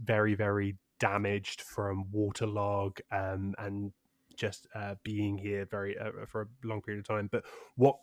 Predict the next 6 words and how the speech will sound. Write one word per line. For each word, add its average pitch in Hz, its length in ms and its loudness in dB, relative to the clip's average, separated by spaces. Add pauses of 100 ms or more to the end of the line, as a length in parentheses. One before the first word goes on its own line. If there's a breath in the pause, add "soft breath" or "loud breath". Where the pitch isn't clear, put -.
catches - 420 2
your 135 180 8
eye 113 120 6
more 113 600 6 (540 soft breath)
is, 110 560 4
um, 107 560 2